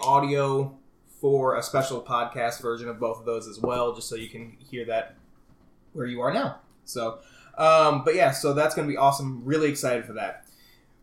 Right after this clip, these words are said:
Couple other quick things that came out in the last couple of days that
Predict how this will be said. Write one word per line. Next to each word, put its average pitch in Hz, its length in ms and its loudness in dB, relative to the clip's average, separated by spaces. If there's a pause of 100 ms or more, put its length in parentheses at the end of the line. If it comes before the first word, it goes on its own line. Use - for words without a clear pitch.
(200)
Couple - 380 0
other 165 280 4
quick - 680 -4 (100)
things 160 400 0
that 123 160 -2
came 165 260 -4
out 143 140 0
in 117 60 -4
the 120 80 -2
last 131 340 0
couple 135 240 -4
of 117 100 -4
days 117 380 -2
that 104 220 -10